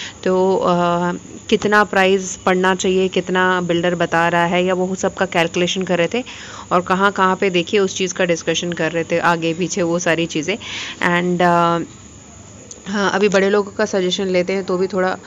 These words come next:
अच्छा रहता है ना, क्योंकि, अ, मैं और मेरे husband जो है करीबन, अ, नज़दीक नज़दीक एज के ही हैं, तो किसी बड़े से सजेशन लेने से, घर वाले से, बाहर वाले तो बहुत लोग देते रहते हैं, लेकिन घर वाले जो सजेशन देते हैं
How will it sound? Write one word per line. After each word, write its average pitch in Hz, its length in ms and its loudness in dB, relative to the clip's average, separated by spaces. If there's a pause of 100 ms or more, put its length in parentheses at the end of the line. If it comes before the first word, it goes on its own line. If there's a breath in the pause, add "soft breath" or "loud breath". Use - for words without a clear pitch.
(400 loud breath)
अच्छा 196 220 0
रहता 180 260 0
है 180 40 0
ना, 202 80 -2
क्योंकि, 202 380 -2
अ, 180 180 -4
मैं 196 340 0
और 190 120 2
मेरे 185 200 0
husband 180 400 -2
जो 180 80 0
है 185 260 -2
करीबन, 180 420 0
अ, - 20 -12 (440 loud breath)
नज़दीक 180 540 0
नज़दीक 185 360 -2
एज 180 200 0
के 185 80 -4
ही 180 100 -2
हैं, 175 100 -4
तो 185 100 -6
किसी 190 260 -4
बड़े 180 240 0
से 190 140 -6
सजेशन 180 400 -2
लेने 175 220 -2
से, 185 120 -6
घर 214 220 4
वाले 180 220 2
से, 180 100 -4
बाहर 175 280 0
वाले 196 160 0
तो 202 100 -2
बहुत 180 260 -2
लोग 190 140 -2
देते 170 220 -4
रहते 180 220 -2
हैं, 208 80 -4
लेकिन 196 320 -4
घर 196 320 -2
वाले 190 300 0
जो 190 100 -4
सजेशन 180 420 -4
देते 175 220 -4
हैं 247 80 -6